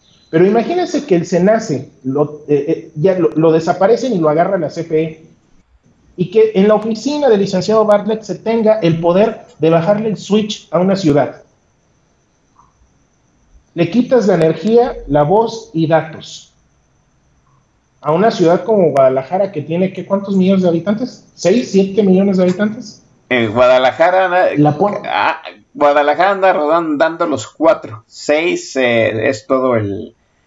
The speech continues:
Speaker 2: todo el estado, más o menos. Seis, seis y medio.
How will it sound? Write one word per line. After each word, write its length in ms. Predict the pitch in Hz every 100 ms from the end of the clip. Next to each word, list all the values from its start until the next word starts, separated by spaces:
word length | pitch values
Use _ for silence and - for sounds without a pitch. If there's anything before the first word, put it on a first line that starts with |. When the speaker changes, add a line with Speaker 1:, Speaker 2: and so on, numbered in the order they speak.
| _ _ -
Speaker 2:
todo 300 | 123 127 123
el 120 | 107
estado, 320 | 104 120 117
más 220 | 107 107
o 40 | 107
menos. 220 | 113 -
Seis, 260 | 123 120
seis 220 | 117 117 -
y 60 |
medio. 240 | 101 113